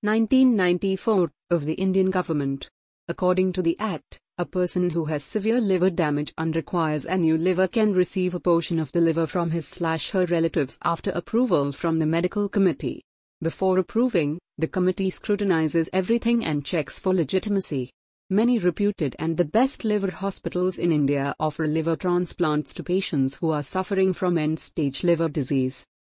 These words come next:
A living donor transplant surgery is beneficial for patients. Now, they may not develop any health complications while waiting for a transplant. People who have a living donor liver transplant may have fewer medical problems after the procedure.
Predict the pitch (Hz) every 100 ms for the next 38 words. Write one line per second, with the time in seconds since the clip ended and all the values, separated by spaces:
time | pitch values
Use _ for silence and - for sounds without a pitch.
0 | _ _ 220 214 175 180 170 175 185 196
1 | - 180 175 - 175 151 151 - 185 165
2 | 143 143 135 165 - 170 151 214 208 185
3 | 190 196 180 202 - 135 120 - - -
4 | _ _ - 190 196 156 147 - _ 175
5 | 202 240 254 262 - - 156 165 - 196
6 | 208 226 175 160 - - 170 165 180 160
7 | 143 156 151 151 170 160 147 175 190 147
8 | 139 160 135 - 185 170 147 - 185 147
9 | 127 - _ _ _ _ 196 196 190 175
10 | 185 180 160 151 156 160 156 165 196 214
11 | 202 170 165 - 175 180 - 175 151 151
12 | - 165 165 151 - 208 247 254 214 202
13 | 233 233 247 269 269 285 262 175 175 -
14 | 165 170 170 156 175 143 143 135